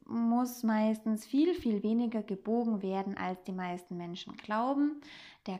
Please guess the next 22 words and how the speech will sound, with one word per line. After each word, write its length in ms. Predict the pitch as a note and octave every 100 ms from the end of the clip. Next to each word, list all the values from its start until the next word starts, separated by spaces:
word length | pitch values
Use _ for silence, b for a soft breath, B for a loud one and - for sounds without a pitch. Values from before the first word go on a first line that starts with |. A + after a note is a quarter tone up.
| -
Kopf 440 | - C#4 C#4+ - -
und 160 | G3+
der 260 | - F#3+ -
Hals, 400 | G#3+ A3 A3+ -
die 80 | G3
sollten 520 | - G3 G3+ G3 F#3+
dennoch 480 | G#3 G#3+ A3 G#3+ -
noch 180 | G3 -
vor 500 | - - A3+ A3+ A3+
dem 260 | G#3 G3+
Pferdekörper 800 | - - F#3 F3+ - F3 - E3
sein. 340 | - - - F#3
Ja, 100 | G3+
die 160 | F#3+
haben 380 | F#3+ G3 G#3 A#3
nur, 260 | C#4 D#4+ C#4+
wenn 100 | A#3
man 140 | G#3+
von 140 | G3+
oben 200 | - F#3+
drauf 300 | - - -
schaut, 260 | - C4+